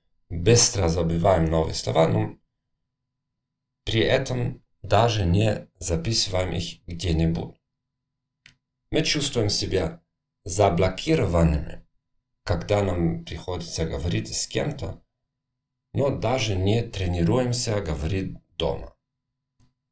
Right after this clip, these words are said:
Мы жалуемся, что не добиваемся прогресса, но у нас даже нет четких и измеримых целей. И мы не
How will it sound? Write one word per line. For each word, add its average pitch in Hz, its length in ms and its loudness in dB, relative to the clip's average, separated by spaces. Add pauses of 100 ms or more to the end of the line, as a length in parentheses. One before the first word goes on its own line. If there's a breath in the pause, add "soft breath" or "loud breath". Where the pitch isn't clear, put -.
(200)
Мы 127 160 -2
жалуемся, 127 920 -2
что 87 540 -4 (180)
не 135 200 2
добиваемся 85 840 4
прогресса, 127 800 0 (420)
но 143 140 6
у 127 40 4
нас - 320 2
даже 110 340 0
нет 117 460 -2
четких - 580 -2
и 104 360 -6 (680)
измеримых 110 840 2 (220)
целей. - 540 -2 (760)
И - 60 -8
мы 73 140 -2
не 87 340 -2